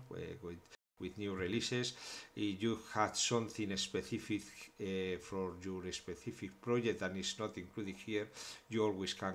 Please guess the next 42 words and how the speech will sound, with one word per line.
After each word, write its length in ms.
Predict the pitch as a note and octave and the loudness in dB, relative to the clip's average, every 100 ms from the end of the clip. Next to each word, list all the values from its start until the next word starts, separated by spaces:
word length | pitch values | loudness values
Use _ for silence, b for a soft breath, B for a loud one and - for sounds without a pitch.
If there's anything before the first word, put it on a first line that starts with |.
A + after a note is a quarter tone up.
| F#2 | -2
create 320 | F#2 F2+ F#2+ F2 | 0 0 0 -4
a 80 | |
custom, 760 | - G2+ F#2 - G2+ F2+ F2 F2 - | -2 -2 -2 -2 -2 -2 -4 -8 -6
uh, 60 | F2+ E2+ F2 E2+ E2 F2 - _ G#2+ | -4 -2 -2 -4 -6 -10 -18 _ -8
a 80 | G2 | -2
recognizer, 840 | A2 A2 F#2+ G#2 G#2 - G#2+ G#2 | -2 0 0 0 0 2 2 2
uh, 600 | - - - - - F#2+ F2 E2+ | -2 -10 -10 -12 -10 -4 -2 -2
which, 360 | F#2+ F#2+ - F#2+ | -2 0 0 2
uh, 340 | F2 E2+ E2 | 2 0 -2
will 200 | G#2 G2 F#2+ | -2 0 0
detect, 560 | E2 - F#2+ F#2 - | -4 -2 -4 -4 -4
uh, 460 | F#2 E2+ E2 D#2+ D#2+ E2 - - - G2+ | -2 -2 -2 -4 -8 -10 -16 -16 -14 -10
uh, 40 | F#2 F2 E2+ F2 - F#2+ | -8 -8 -8 -10 -12 -4
the 80 | F#2+ | -4
entity 460 | F#2 F#2+ - F#2 F2 | -2 -4 -4 -4 -4
that 220 | E2 - | -6 -6
apply 380 | E2 F2+ F2 F2 | -6 -4 -2 -4
to, 340 | - D#2+ D2+ D2+ | -6 -8 -8 -10
to 100 | F2+ | -10
respect 540 | F2 D#2 - - - - | -8 -8 -8 -10 -10 -8
to 140 | F#2 E2 | -6 -6
your 180 | F2+ E2+ | -6 -6
specific 520 | - - - - - | -8 -12 -14 -16 -12
case. 200 | C2 - B B B | -12 -10 B B B
But 180 | - A2 | 2 4
in 120 | A#2+ A#2 | 4 4
any 180 | A#2+ | 2
case, 220 | A2 A#2 A2+ | 4 4 4
again, 300 | G#2+ B2+ C3 | 6 6 6
you 100 | G#2 | 0
had 360 | - G#2 F#2+ - | 2 2 2 4
global 340 | A#2+ B2 A#2+ | 6 8 6
ones. 320 | A#2+ C3+ C3 | 8 6 6
This 200 | G2+ F#2+ F#2+ | 0 0 0
is, 220 | - - | 0 0
uh, 280 | F#2 F#2 F#2 | 0 0 -2
detected 540 | F#2 F2+ A#2 - G2+ F#2+ | -4 2 2 4 0 0
regardless 680 | F#2+ G2+ G2+ G2 F#2+ F#2 | 0 2 2 2 0 -2
the, 300 | G2+ F#2 F2+ | -2 -2 -2
the 120 | F2 F#2 | -2 -2
language 500 | F#2 F#2+ F#2 F2 - | -2 -2 -4 -4 -2
that, 200 | F2+ | -2